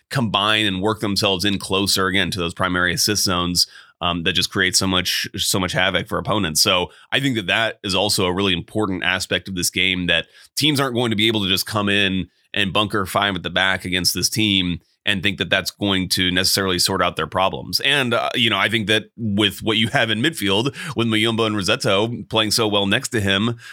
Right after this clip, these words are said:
um, when they do try to drop those numbers back to protect their own area, you just start to really control the game like we saw this team do when they had Darlington Nagbe in twenty eighteen, twenty nineteen.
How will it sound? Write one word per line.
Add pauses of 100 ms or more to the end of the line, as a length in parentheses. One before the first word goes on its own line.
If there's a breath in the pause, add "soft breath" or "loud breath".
(160 loud breath)
um,
when
they
do
try
to
drop
those
numbers
back
to
protect
their
own
area,
you
just
start
to
really
control
the
game
like
we
saw
this
team
do
when
they
had
Darlington
Nagbe
in
twenty
eighteen,
twenty
nineteen.